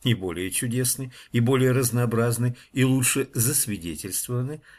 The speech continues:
чем чудеса любого из апостолов или самого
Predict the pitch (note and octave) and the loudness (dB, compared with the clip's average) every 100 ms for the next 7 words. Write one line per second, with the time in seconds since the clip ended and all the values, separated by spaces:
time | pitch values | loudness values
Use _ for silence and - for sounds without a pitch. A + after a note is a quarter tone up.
0 | _ - A#2+ A3 - G#3 - B2 A#2 A2+ | _ 0 2 2 0 0 2 2 2 0
1 | A#2 A#2+ - A#2 B2 A#2+ G#2+ - - F2 | 0 0 0 0 0 -2 -4 -4 -6 -8
2 | F2 - - - D3+ F3 - F3 D#3 G2+ | -10 -16 -12 -2 0 2 0 0 0 -2
3 | A#2+ | -4